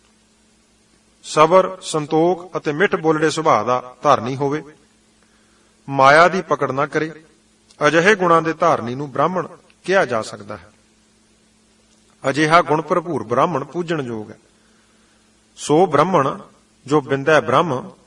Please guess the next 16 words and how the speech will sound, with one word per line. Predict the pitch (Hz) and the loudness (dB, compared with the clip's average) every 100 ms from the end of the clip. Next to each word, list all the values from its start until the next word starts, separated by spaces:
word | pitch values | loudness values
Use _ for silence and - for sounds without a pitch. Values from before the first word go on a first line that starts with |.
| - | -12
ਜਪ | 113 135 143 | 0 2 2
ਤਪ | 143 160 160 | 0 -2 -2
ਸੰਜਮ | 135 131 147 165 | -8 -6 -4 -6
ਕਮਾਵੈ | - 139 127 127 147 | -6 -2 0 2 2
ਕਰਮ, | 147 135 160 143 139 - _ _ _ _ - | 2 0 0 -2 -8 -14 _ _ _ _ -14
ਸੀਲ | - 170 190 196 | -4 0 2 0
ਸੰਤੋਖ | 190 180 170 147 156 143 | 0 -2 -4 -4 -4 -4
ਕਾ | - 165 147 | 0 2 2
ਰਖੈ | 147 151 147 | 0 -2 -2
ਧਰਮ, | - 143 107 139 156 151 _ _ _ _ _ | 2 0 0 -4 -8 -12 _ _ _ _ _
ਬੰਧਨ | 120 175 202 226 | 0 2 2 0
ਤੋੜੈ | 226 156 143 147 156 156 - _ 147 | 0 0 4 4 2 -4 -18 _ -6
ਹੋਵੈ | 120 127 180 | 2 4 4
ਮੁਕਤ, | 160 123 131 143 151 151 _ _ - | 2 -6 -6 -6 -6 -12 _ _ -16
ਸੋਈ | - 147 196 | -2 0 0
ਬ੍ਰਾਹਮਣ | 180 135 143 170 135 | 2 0 2 0 -4